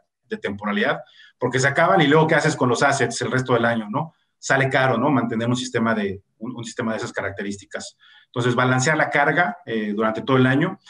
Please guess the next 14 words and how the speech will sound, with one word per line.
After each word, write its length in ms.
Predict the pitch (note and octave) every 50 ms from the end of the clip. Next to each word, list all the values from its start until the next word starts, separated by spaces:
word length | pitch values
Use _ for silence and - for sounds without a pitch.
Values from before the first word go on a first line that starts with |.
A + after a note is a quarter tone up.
| - - - -
y 140 | - - C3
crear 240 | - C3 C#3 D3+ F3
un 80 | F#3+
sistema 400 | E3+ - D3+ - E3 D#3 D#3+ F3
que 120 | - - -
permita 420 | - D3 B2 C3 B2+ C3 E3 -
también 260 | C3+ C3 C3+ C#3 C#3
un 200 | D3 D3 C#3 C3+
buen 200 | B2+ C#3 D#3+ F3+
balance 540 | F#3+ F#3+ E3 D3 C#3+ C#3 - E3+ F3 E3 -
entre 300 | - B2 A#2+ A2+ - A#2+
importación 640 | A#2 A2+ A2 - A2+ A2 - - G#2+ - - - G#3
y 40 | A3+
exportación. 680 | - - - - - - B2 - - - A3 - -